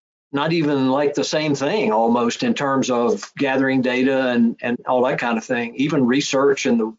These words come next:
the way we had to do it. And so, um, again, I think the book will help people understand that better, but that doesn't mean that because the, the circumstance that people like us went through have changed,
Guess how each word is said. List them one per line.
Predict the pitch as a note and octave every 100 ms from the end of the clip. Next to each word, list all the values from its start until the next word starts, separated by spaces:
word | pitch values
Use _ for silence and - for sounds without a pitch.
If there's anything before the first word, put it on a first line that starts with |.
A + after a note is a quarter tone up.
| -
the | A2
way | B2+
we | C3+ C3+
had | B2 C3
to | A#2
do | B2 C#3
it. | C#3+ - - - _ _ _ _
And | B2 B2 A#2+
so, | - D3 C#3+ C3+ B2 _ _ _ -
um, | B2+
again, | - C#3 E3 E3
I | B2+
think | D#3 C#3
the | B2+
book | A2+ - C#3+ C#3+
will | B2+
help | C3+ C3
people | C3 C3+ B2+
understand | C3 C3 A#2 C#3+ D3+ C3+
that | A#2+ A#2
better, | B2 A#2 A2
but | B2 B2 - _ _ _ _ _ _ _ _ _ _ _
that | C#3+ E3+
doesn't | D#3+ D#3 C#3+
mean | C#3 E3 D3+
that | C3 -
because | B2+ B2+ D3 C#3 A#2
the, | B2+ B2 A#2+ - _
the | A#2+ - -
circumstance | - G#3+ - C#3+ D#3+ C#3 - - - -
that | B2+ - -
people | - C#3+ C#3
like | C3
us | G3 G3
went | D3 -
through | C#3+ C#3 B2
have | A#2+
changed, | - E3+ G3 D3 B2 -